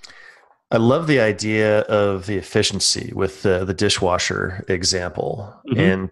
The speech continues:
Speaker 1: to me, uh, again, just trying to be as efficient as possible with tasks that have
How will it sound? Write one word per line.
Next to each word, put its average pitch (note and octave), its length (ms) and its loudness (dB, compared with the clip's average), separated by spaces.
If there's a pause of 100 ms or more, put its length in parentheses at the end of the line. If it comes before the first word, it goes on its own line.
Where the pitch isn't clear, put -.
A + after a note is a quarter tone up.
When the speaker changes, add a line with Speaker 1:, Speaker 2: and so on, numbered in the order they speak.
(100)
Speaker 1:
to - 140 0
me, G#2 720 2 (100)
uh, G#2 260 0 (280)
again, G2 440 -2
just - 340 -8
trying G#2 300 0
to G2 60 -2
be F#2+ 480 -6 (1000)
as G#2 140 2
efficient A2 540 -2
as G#2 120 2
possible G2 840 0
with F#2 520 -4 (500)
tasks - 640 -2
that F2+ 260 -2
have F2+ 500 -2